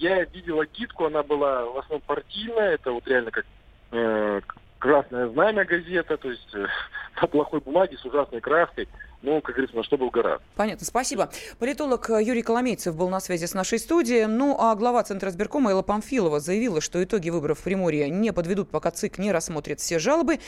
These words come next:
Speaker 2: И представители К П Р Ф уже подали первые иски в суд, оспаривая результаты второго тура выборов губернаторов Приморского края на некоторых участках. Ну вот, давайте послушаем саму главу Центра избиркома Эллу Памфилову.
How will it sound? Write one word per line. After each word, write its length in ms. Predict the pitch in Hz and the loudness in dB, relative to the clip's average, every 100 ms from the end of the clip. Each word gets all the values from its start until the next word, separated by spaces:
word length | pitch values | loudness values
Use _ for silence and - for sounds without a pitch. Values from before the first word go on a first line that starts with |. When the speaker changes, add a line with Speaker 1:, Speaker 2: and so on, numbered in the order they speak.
| - | -2
Speaker 2:
И 140 | 294 349 | 2 2
представители 560 | 320 - 269 277 254 | 0 0 0 0 -6
К 160 | - 262 | -6 0
П 80 | 277 | 2
Р 100 | 220 | 2
Ф 140 | 202 | 2
уже 140 | 233 285 | 0 0
подали 400 | 185 175 165 160 | 2 2 0 -2
первые 380 | 180 165 165 | 0 0 0
иски 200 | 156 - | -4 -4
в 60 | 190 | -2
суд, 240 | 330 359 - | 0 0 2
оспаривая 600 | 214 - 247 285 277 226 | 0 0 2 2 4 2
результаты 340 | 180 156 233 | 0 -4 -4
второго 320 | - 185 190 | -2 -2 0
тура 220 | 175 180 175 | -2 -2 -2
выборов 340 | 190 165 156 | 0 0 0
губернаторов 540 | 147 185 185 156 160 - - - - | -2 -2 0 0 -2 -6 -16 -8 0
Приморского 560 | 220 214 170 - 175 | 2 4 0 -2 -2
края 240 | 180 294 330 | 0 2 2
на 280 | 226 262 277 | 2 2 0
некоторых 720 | 214 214 240 240 226 214 208 | -2 0 0 0 0 -2 -2
участках. 680 | 240 - 254 170 - 151 - | -4 0 2 2 0 -6 -2
Ну 260 | 208 277 | 0 2
вот, 300 | 254 247 - 175 | 2 0 -2 0
давайте 320 | 185 226 - | 2 2 0
послушаем 400 | 180 254 233 226 | -4 -2 -2 0
саму 320 | - 269 277 | 2 2 2
главу 260 | 151 170 233 | 2 2 2
Центра 300 | 220 185 175 | 0 0 0
избиркома 420 | 160 185 254 214 | 0 0 0 2
Эллу 200 | 208 175 | 0 -2
Памфилову. 500 | 160 175 - 139 107 | -2 -4 -4 -4 -6